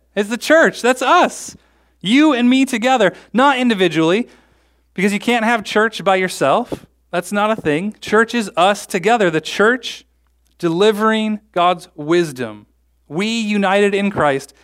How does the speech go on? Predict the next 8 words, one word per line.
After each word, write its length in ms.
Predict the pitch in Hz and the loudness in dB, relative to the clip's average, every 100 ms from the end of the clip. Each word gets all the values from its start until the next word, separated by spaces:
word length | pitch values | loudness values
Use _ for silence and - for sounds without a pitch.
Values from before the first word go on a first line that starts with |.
| _ | _
as 260 | 165 208 208 | -2 -2 0
the 100 | 226 | -4
church 500 | - 156 135 - - _ _ _ | -2 -2 -2 -8 -20 _ _ _
are 500 | 160 180 196 190 185 _ | 0 2 2 0 -4 _
called 540 | - - 151 156 151 - _ | -12 -4 0 0 -2 -8 _
to 120 | - | -8
reveal 640 | 147 131 127 156 160 156 - _ _ _ | -8 -8 -8 -2 -2 -2 -6 _ _ _
God's 500 | - 131 127 123 - | -2 0 -2 -4 -20